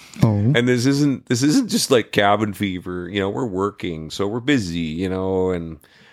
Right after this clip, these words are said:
Speaker 2: so we were having, um, we were sitting down to eat. And so we had a stove, like, you put wood stove in there. That's what we had. So the wood stove was the most important thing. We always burned wood,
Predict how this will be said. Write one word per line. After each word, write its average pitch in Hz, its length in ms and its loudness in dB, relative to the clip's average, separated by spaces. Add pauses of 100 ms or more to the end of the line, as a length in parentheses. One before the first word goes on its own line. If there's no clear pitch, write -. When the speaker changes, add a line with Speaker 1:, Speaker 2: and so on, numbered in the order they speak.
(120)
Speaker 2:
so 151 440 4 (100)
we 143 200 4
were 143 140 6
having, 143 680 2 (120)
um, 82 580 0 (720)
we 101 140 0
were 101 40 2
sitting 117 220 -2
down 107 160 2
to 87 120 -10
eat. 98 260 -6 (1500)
And 98 300 4
so 113 140 4
we 110 100 6
had 110 100 6
a 87 40 -2
stove, 85 720 2
like, 85 160 0
you - 60 -6
put - 220 -2
wood 82 220 0
stove 80 340 -2
in 76 120 -6
there. 69 140 -10
That's 76 180 -12
what 57 60 -8
we 50 100 -14
had. - 280 -16
So 78 120 -6
the 90 160 2
wood 113 160 4
stove 98 320 2
was 80 160 -4
the 87 80 -4
most 85 240 -4
important 87 380 -4
thing. 71 200 -2
We 67 80 -4
always 78 220 -2
burned 87 340 -2
wood, 78 320 -2